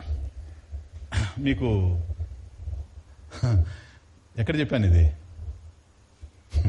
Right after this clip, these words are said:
మమ్మల్ని అడిగారా? కైవల్యోపనిషత్తులో చెప్పలా? "పురత్రయే క్రీడతి యస్య జీవః" చెప్పలేదా? అదే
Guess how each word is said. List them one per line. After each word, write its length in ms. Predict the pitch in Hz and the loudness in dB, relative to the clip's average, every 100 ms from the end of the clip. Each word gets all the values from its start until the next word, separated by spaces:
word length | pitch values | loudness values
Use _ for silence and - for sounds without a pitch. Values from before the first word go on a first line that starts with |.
| 95 87 80 - - - _ - 107 | 6 6 4 -8 -20 -20 _ -2 2
మమ్మల్ని 400 | 95 110 98 98 | 4 4 2 0
అడిగారా? 440 | 98 107 101 87 - - - - - - - _ - - - - - - - - - - - | -2 -6 -6 -6 -8 -16 -20 -20 -20 -20 -20 _ -20 -20 -20 -20 -20 -20 -20 -10 0 0 2
కైవల్యోపనిషత్తులో 680 | 160 151 170 170 160 139 131 | 2 6 6 6 4 2 0
చెప్పలా? 340 | 123 135 175 294 - - - - - - _ _ - - - - - - - 107 | 0 0 0 -4 -8 -20 -20 -20 -20 -20 _ _ -18 -14 -14 -16 -20 -20 -2 2
"పురత్రయే 560 | 110 117 101 101 107 | 4 4 4 4 6
క్రీడతి 520 | 98 120 120 127 120 110 | 4 4 4 4 4 4
యస్య 240 | 98 - | 4 4
జీవః" 480 | 95 110 113 120 107 | 6 6 6 4 2
చెప్పలేదా? 340 | 117 107 - | 2 2 2
అదే 460 | 98 92 110 233 | 4 4 4 0